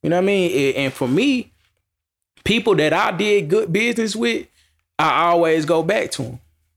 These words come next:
You know what I'm saying? Whether it's loop guys or musicians. Like, if you didn't make it a problem during the clearance process, I always go back to 'em.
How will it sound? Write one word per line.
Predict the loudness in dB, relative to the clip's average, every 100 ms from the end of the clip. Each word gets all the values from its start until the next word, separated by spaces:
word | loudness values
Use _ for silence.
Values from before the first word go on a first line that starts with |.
| -6
You | -2
know |
what | 0
I'm | 0
saying? | 0 2
Whether | 2 2
it's | 0 2
loop | 2 0 0
guys | -2 0 -2 -2 -2
or | 0 0
musicians. | 2 0 0 0 -2 -6 -8 -12 _ _ _
Like, | -6 -4 -4
if | -4 -2
you | 0
didn't | 2 2 2
make | 0 0
it | 0 0 -2 _ _ _ _ -4
a | -4
problem | -2 0 0 2 0 0 0 0
during | 0 0 -2
the |
clearance | -4 -4 -2 -4
process, | -2 -4 -2 -2 -4 -4
I | -8 -2
always | 0 2 2 -2 -2
go | -4
back | -2 -6 -6
to | -10
'em. | -10